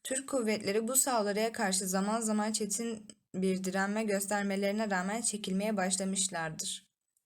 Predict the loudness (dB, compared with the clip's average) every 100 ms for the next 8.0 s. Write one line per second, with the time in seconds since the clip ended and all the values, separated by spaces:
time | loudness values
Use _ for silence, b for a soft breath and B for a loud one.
0 | B B B B B B B 2 4 6
1 | 4 2 0 0 0 -2 -2 -2 -2 -2
2 | 0 0 0 0 0 0 0 0 -2 0
3 | 0 2 0 0 0 0 2 0 2 -2
4 | -2 -4 -4 -10 B B -6 -2 0 0
5 | 2 2 0 0 0 0 0 0 0 2
6 | 0 2 2 0 -6 -10 B B B -4
7 | 0 0 2 2 4 2 2 2 2